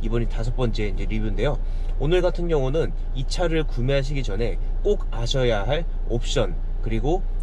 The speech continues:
트렁크, 그리고 도심에서의 연비에 대해서 정리를 해봤습니다. 아, 이번 리뷰 같은 경우는 볼보 공식 동호회 카페에서 회원분들의 질문 위주로 이제 정리를 해봤고요.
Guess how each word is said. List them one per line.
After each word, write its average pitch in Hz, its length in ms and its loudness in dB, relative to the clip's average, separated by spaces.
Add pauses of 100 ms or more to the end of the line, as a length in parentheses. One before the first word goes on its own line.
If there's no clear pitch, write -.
트렁크, 208 440 0 (280)
그리고 104 180 -2
도심에서의 135 760 0
연비에 110 380 0
대해서 104 240 -2
정리를 107 500 0 (220)
해봤습니다. 87 560 0 (1700)
아, 101 180 2
이번 170 220 6
리뷰 156 220 4
같은 165 240 2
경우는 131 420 2
볼보 143 400 2
공식 123 360 2
동호회 120 280 2
카페에서 123 680 0
회원분들의 165 680 0
질문 127 400 0
위주로 120 420 0 (200)
이제 101 100 -2
정리를 120 360 2
해봤고요. 131 520 0